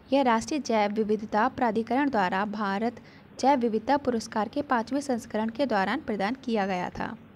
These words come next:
प्रश्न संख्या पन्द्रह, किसके द्वारा जूनियर विश्व भारती लर्न चैंपियनशिप में रजत पदक जीता गया है?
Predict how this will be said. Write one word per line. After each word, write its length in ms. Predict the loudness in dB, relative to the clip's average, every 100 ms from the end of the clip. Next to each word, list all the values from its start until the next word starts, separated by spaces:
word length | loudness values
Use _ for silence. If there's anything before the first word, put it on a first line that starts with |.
| -20 -2
प्रश्न 240 | -2 0
संख्या 260 | -2 0 0
पन्द्रह, 340 | 0 0 -2
किसके 360 | -2 -4 -4 0
द्वारा 300 | 2 2 2
जूनियर 460 | 0 -2 -2 -2 -2
विश्व 460 | -2 -2 -2 -4 -4 -12 -8 0
भारती 480 | 2 2 0 -2 0
लर्न 320 | 2 2 0
चैंपियनशिप 840 | 0 -2 -2 -2 0 0 -2 -2
में 160 | -2 -2
रजत 260 | 0 -2 -2
पदक 240 | 0 0
जीता 340 | -2 -4 -2 0
गया 220 | 2 0
है? 220 | -2